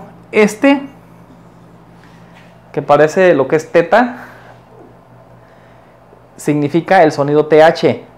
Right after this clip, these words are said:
No vas a escuchar mucho, es como un ligero soplido.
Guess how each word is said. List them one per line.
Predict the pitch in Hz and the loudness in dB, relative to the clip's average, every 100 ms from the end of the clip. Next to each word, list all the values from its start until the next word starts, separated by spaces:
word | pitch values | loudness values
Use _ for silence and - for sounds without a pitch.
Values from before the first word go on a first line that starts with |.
| - - - - _ _ _ - _ _ _ - - - - _ _ _ _ _ | -20 -20 -20 -20 _ _ _ -20 _ _ _ -20 -20 -20 -20 _ _ _ _ _
No | 113 143 143 | -6 0 4
vas | 160 165 | 4 2
a | |
escuchar | 160 170 - 160 | -2 -4 0 0
mucho, | 170 202 175 131 | 2 -2 0 -2
es | - | 0
como | 175 160 | -4 -2
un | 170 - - | -4 -6 -4
ligero | 147 - 165 165 | -4 0 0 0
soplido. | 147 - 147 127 104 | -2 -4 -2 -2 -4